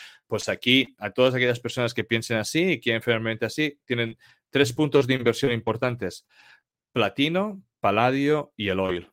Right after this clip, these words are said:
¿vale? El oil, evidentemente, porque, eh, el uso de, eh, coches eléctricos, perdón,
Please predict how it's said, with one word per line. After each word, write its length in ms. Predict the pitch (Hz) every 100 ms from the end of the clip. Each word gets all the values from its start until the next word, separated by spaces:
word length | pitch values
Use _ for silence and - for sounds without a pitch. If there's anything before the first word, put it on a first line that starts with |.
| _
¿vale? 300 | 95 98 117 -
El 220 | 107 113
oil, 180 | 120 110
evidentemente, 560 | 107 107 104 107 110 110
porque, 580 | - - 101 98 95 -
eh, 380 | 101 95 92 92
el 160 | 110 104
uso 300 | 120 120 110
de, 420 | 107 104 104 - 107
eh, 300 | 101 98 95
coches 320 | 110 - -
eléctricos, 600 | 107 120 113 110 101 - _ - _ _
perdón, 320 | 95 92 90